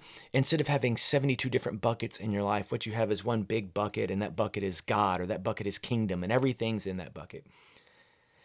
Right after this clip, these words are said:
And so I just want to sort of talk through the idea of, what if one of the things we placed in this God bucket was our willingness to listen to people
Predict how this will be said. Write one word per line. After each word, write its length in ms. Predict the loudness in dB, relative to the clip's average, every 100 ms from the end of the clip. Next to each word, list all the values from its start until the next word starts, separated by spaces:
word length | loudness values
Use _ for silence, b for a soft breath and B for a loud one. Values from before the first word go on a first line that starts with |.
| b b b 0
And 140 | 2 4
so 120 | 6
I 80 | 6
just 360 | 4 4 2
want 160 | 2 2
to 60 |
sort 260 | 2 4 2
of 120 | 2
talk 380 | -2 2 2 2
through 240 | 0 0
the 180 | 2 2
idea 520 | 2 2 2 2 2
of, 420 | 0 0 2 0 -2 b b b
what 280 | 0 4 4
if 380 | 4 0 0 -8 -6
one 240 | 2 4
of 100 | 4
the 140 | 0
things 480 | -4 0 2 2 0
we 100 | -2
placed 480 | -2 -2 0 0 -2
in 200 | 0 0
this 240 | 2 0 -2
God 420 | 0 0 0 -2 -8 -4
bucket 460 | -4 -4 -12 -14 -14 -2
was 600 | 4 4 4 0 -4 -8 B B B B B B B B
our 340 | 6 8 8 6
willingness 920 | 2 6 6 6 4 0 0 0 0 b b b _
to 120 | -2
listen 580 | 6 8 8 4 0 -6 b b
to 120 | -6
people 540 | -2 0 0 2 0